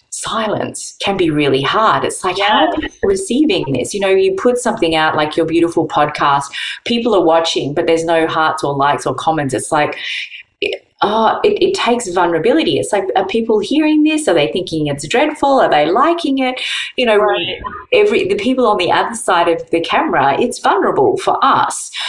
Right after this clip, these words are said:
Speaker 1: So the more that the audience can go, you know, like, "This resonates with me," or give a heart or a like or a comment,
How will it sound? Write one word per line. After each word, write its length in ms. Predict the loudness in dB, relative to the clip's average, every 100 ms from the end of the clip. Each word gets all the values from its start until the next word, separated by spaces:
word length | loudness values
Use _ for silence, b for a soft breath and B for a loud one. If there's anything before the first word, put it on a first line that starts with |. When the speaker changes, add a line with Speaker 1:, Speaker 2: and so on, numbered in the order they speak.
| B
Speaker 1:
So 200 | 0 2
the 120 | 4 4
more 420 | 2 4 4 4
that 260 | 2 0 0
the 100 | 2
audience 640 | 4 2 0 -2 -6 -6
can 220 | -4 -4
go, 320 | 0 2 4
you 240 | 4 2 0
know, 100 | 2
like, 180 | 0 -2
"This 200 | -2 2
resonates 520 | 2 2 2 0 -2
with 140 | -4
me," 380 | -2 0 2 2
or 200 | 2 0
give 180 | 0 2
a 80 | 2
heart 400 | 2 2 2 2
or 140 | 0
a 80 | 2
like 320 | 2 2 0
or 160 | -2 -2
a 40 |
comment, 580 | -4 -2 0 0 -2 -4